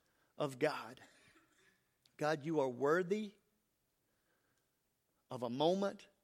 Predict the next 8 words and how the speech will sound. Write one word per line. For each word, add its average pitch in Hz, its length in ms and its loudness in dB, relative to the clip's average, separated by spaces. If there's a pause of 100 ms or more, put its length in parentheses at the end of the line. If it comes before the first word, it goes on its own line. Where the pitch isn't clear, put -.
(220)
and 127 140 -6
a 117 60 -6
time 175 600 -2
where 135 140 -2
I 123 100 -2
set 170 320 -2
aside 143 500 -4
everything 160 600 -6